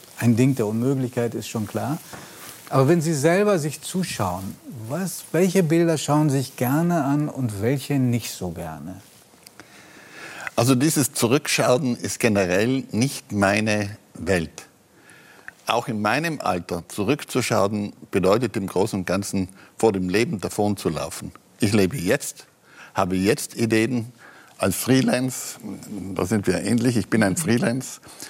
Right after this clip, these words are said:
Speaker 2: Das selbstbestimmte Leben ist mir heilig. Ich habe die gleiche Erfahrung gemacht, ich bin eingeladen worden in eine
Speaker 1: So wie
Speaker 2: Redaktion nach
Speaker 1: Hannes
Speaker 2: München.
Speaker 1: Engelstetter.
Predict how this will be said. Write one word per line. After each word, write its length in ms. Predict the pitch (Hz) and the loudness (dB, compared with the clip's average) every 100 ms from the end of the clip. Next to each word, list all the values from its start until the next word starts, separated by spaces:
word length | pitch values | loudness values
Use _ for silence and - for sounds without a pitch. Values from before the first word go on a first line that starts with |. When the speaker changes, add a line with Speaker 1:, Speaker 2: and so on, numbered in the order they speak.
| - - | -14 -2
Speaker 2:
Das 160 | 101 | 2
selbstbestimmte 760 | 131 131 - - 117 131 117 117 | 2 0 -4 -4 0 0 2 2
Leben 300 | 104 107 110 | 2 2 2
ist 140 | - | 0
mir 180 | 104 85 | -2 2
heilig. 400 | 95 123 147 - - - - | 2 2 -4 -10 -20 -20 -10
Ich 120 | - | -2
habe 120 | 113 110 | -2 0
die 60 | |
gleiche 400 | 92 113 147 127 | 0 2 2 2
Erfahrung 400 | 117 113 117 117 | -2 0 0 -2
gemacht, 320 | 98 104 98 | 0 -2 -2
ich 100 | 92 | -6
bin 220 | - 104 101 | -2 -2 0
eingeladen 580 | 110 131 107 104 95 | 0 2 2 2 2
worden 280 | 95 98 104 | 0 2 2
in 100 | 92 | 0
eine 160 | 95 95 | 0 0
Speaker 1:
So 60 | |
wie 40 | 92 | 0
Speaker 2:
Redaktion 300 | 90 117 117 | 2 4 4
nach 100 | 120 | 4
Speaker 1:
Hannes 240 | 151 151 | 4 4
Speaker 2:
München. 180 | 107 139 | 4 4
Speaker 1:
Engelstetter. 520 | 135 127 - 113 95 | 4 4 2 0 -2